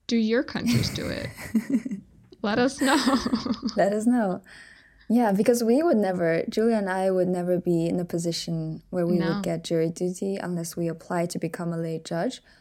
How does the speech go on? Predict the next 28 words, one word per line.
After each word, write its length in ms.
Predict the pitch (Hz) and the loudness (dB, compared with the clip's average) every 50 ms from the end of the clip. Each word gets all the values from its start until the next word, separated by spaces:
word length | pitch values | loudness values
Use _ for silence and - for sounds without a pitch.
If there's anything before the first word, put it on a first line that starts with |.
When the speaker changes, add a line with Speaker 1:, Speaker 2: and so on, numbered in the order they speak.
| _ _ _ _ _ _ _ | _ _ _ _ _ _ _
Speaker 1:
Yeah. 120 | - 202 202 | -6 -4 -4
Speaker 2:
So, 760 | - - - 185 185 185 180 170 170 165 165 160 160 - - _ _ _ _ _ _ _ _ | -2 0 0 2 2 2 2 2 2 0 0 -2 -4 -6 -10 _ _ _ _ _ _ _ _
which 200 | - 226 226 - - | -2 -2 -2 0 0
I 80 | 196 202 | 0 0
guess 200 | 202 208 220 - | 0 0 -2 -2
we 100 | 208 190 | -2 -2
don't 240 | 185 185 185 185 180 | -2 -2 -4 -4 -6
plan 240 | - - 165 170 175 | -6 -6 -6 -4 -2
on 100 | 180 180 | -2 -2
doing. 600 | 175 175 180 180 180 180 180 185 185 190 190 - _ - | 0 0 0 0 0 -2 -2 -4 -4 -6 -8 -12 _ -4
Speaker 1:
No. 380 | 240 226 202 202 208 214 214 208 | -2 0 2 4 4 4 4 2
Speaker 2:
You 40 | |
could, 220 | 202 - 359 370 226 | 2 2 2 4 4
Julia. 520 | 277 - 370 349 330 - 359 - - 302 - | 6 6 6 6 6 6 6 4 4 4 4
Speaker 1:
<laughs> 20 | |
No. 540 | 254 233 214 202 196 226 240 226 208 269 240 - - - - 277 - - - 302 | 4 4 4 4 4 4 4 4 4 2 0 -2 -6 -6 -6 -6 -4 -6 -6 -2
Speaker 2:
No? 160 | - 196 202 208 | 0 2 4 4
Speaker 1:
No, 100 | 294 294 | 4 2
thanks. 600 | - - 202 208 - - - - - - - - - - - | 2 0 -2 -4 -4 -6 -12 -16 -16 -16 -18 -20 -20 -10 -6
No. 80 | - 247 277 | -4 -2 0
Speaker 2:
Yes, 120 | 254 220 247 - | 0 0 0 0
but 140 | 226 269 254 - | 0 0 2 0
I 40 | 254 | 0
think 200 | 277 320 370 415 | 2 2 2 4
it 80 | 392 320 | 4 4
would 120 | 302 302 - | 4 4 4
also 260 | 277 302 - 403 330 | 4 4 4 4 4
be 220 | 254 262 233 233 | 4 4 4 2